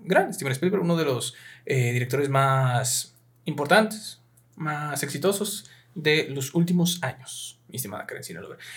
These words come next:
Esta película ya se encuentra disponible, mi gente, a partir de este fin de semana.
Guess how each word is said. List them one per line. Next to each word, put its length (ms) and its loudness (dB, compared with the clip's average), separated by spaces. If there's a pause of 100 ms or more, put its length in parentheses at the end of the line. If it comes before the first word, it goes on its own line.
Esta 300 6
película 320 8
ya 80 6
se 80 4
encuentra 260 4
disponible, 560 4
mi 120 2
gente, 400 2
a 80 4
partir 300 2
de 180 6
este 140 -4
fin 120 -4
de 80 -4
semana. 500 2